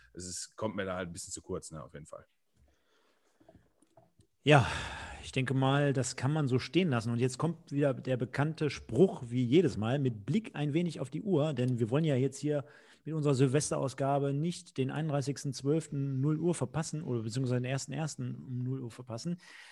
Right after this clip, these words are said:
Speaker 2: Wir haben eine weitere Rubrik, die wir jede Woche präsentieren und die haben wir uns extra letzte Woche für heute aufgeschoben, Mike, und zwar das Kick-Tipp-Gewinnspiel.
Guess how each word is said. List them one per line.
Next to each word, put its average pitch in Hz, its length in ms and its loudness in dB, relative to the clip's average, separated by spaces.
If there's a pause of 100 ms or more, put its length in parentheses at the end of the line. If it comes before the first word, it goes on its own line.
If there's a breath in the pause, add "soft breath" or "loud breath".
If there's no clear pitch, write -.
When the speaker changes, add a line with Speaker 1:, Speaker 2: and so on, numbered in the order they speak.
(320 loud breath)
Speaker 2:
Wir 127 140 4
haben 233 360 6 (200)
eine 151 280 4
weitere 196 340 6
Rubrik, 127 460 4
die 123 140 0
wir 131 140 6
jede 151 360 4
Woche 156 200 2
präsentieren 143 560 0
und 123 100 2
die 131 80 6
haben 151 80 2
wir 156 40 2
uns 139 100 -2
extra - 360 -4
letzte 180 280 0
Woche 165 200 0
für 139 160 0
heute 180 240 0
aufgeschoben, 147 840 -2 (220)
Mike, 131 340 -2 (500 soft breath)
und 135 140 0
zwar 143 380 -2
das 127 340 -4
Kick-Tipp-Gewinnspiel. 170 1700 0